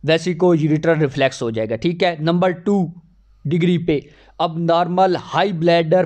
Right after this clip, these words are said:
pressure, जो आपका ब्लैडर है इसका प्रेशर बहुत ज़्यादा हो जाए, इसके नतीजे में भी ये यूरिन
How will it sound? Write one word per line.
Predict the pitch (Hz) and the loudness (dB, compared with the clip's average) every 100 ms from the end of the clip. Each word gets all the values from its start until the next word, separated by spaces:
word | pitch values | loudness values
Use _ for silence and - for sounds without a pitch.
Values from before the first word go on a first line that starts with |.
| 170 | 0
pressure, | 165 156 165 139 | -2 0 0 -2
जो | 147 170 | 2 4
आपका | 160 160 | 2 0
ब्लैडर | 156 151 170 180 | -2 0 2 2
है | 170 | 2
इसका | 170 165 | 0 -2
प्रेशर | 165 175 214 165 | -2 -4 -2 -6
बहुत | 110 160 170 | 0 2 4
ज़्यादा | 170 156 | 2 0
हो | 135 | -4
जाए, | 135 117 - - - - | -2 -2 -2 -16 -8 -2
इसके | 196 - 190 | -2 0 0
नतीजे | 170 180 165 185 | 0 0 2 2
में | 170 175 | 2 2
भी | 170 190 185 _ _ _ _ - | 0 -2 -8 _ _ _ _ -12
ये | 139 170 175 | 2 4 4
यूरिन | 151 160 180 170 | 2 4 4 2